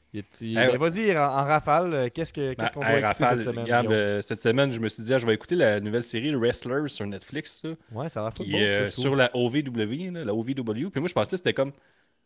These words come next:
Speaker 2: l'ancienne O V W, je pensais que c'était comme un documentaire sur, dans le temps où il était un,
Speaker 1: Ben
Speaker 2: un
Speaker 1: ouais,
Speaker 2: club
Speaker 1: avec,
Speaker 2: école de
Speaker 1: euh,
Speaker 2: la
Speaker 1: la montée
Speaker 2: W W E,
Speaker 1: de
Speaker 2: puis
Speaker 1: Batista puis tout ça, là. C'est ça,
Speaker 2: Mais
Speaker 1: c'est
Speaker 2: non.
Speaker 1: non, non, c'est pas eux autres, ça. C'est ça ?
Speaker 2: Oui, oui, c'est, oui, c'est exactement ça.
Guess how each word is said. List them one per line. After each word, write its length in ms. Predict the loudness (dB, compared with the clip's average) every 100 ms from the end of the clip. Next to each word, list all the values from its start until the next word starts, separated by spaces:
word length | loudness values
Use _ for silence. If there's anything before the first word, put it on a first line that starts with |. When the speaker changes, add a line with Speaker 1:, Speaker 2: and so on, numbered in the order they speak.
| -12
Speaker 2:
l'ancienne 480 | -8 -6 -6 -6 -4
O 80 | -6
V 140 | -4
W, 420 | -4 -4 -4 -4
je 60 | -6
pensais 100 | -8
que 20 |
c'était 120 | -8
comme 180 | -6 -4
un 120 | -4
documentaire 880 | 0 0 0 -2 -4 -2 0 0 0
sur, 340 | -4 -6 -4 -6
dans 140 | -6 -8
le 80 |
temps 180 | -6 -8
où 40 | -8 -8
il 160 | -8
était 180 | -8 -6
un, 400 | -6 -6 -6 -10 -16 _ _ _
Speaker 1:
Ben 80 | -8
Speaker 2:
un 40 |
Speaker 1:
ouais, 80 | -6
Speaker 2:
club 140 | -4 -2
Speaker 1:
avec, 120 | 0
Speaker 2:
école 120 | 2
de 40 | 2
Speaker 1:
euh, 60 |
Speaker 2:
la 80 | 2
Speaker 1:
la 60 | 2
montée 160 | 2
Speaker 2:
W 20 | 4
W 140 | 4
E, 80 | 4
Speaker 1:
de 60 |
Speaker 2:
puis 40 | 2
Speaker 1:
Batista 600 | -2 -4 -10 -6 -4 -6
puis 100 | -10
tout 100 | -16
ça, 140 | -10
là. 200 | -10 -10 -16 _ _ _ _ _
C'est 180 | -12 -4
ça, 60 |
Speaker 2:
Mais 80 | 0
Speaker 1:
c'est 60 | 4
Speaker 2:
non. 100 | 4
Speaker 1:
non, 140 | 4 2
non, 100 | 0
c'est 80 |
pas 80 | 2
eux 120 | 2 2
autres, 160 | -2
ça. 80 | -6 -10
C'est 120 | -8 -4
ça ? 80 | 2
Speaker 2:
Oui, 100 | 4
oui, 180 | 4 0
c'est, 140 | -2
oui, 180 | 0 0
c'est 100 | -2
exactement 500 | -4 -4 -2 0 0
ça. 140 | -2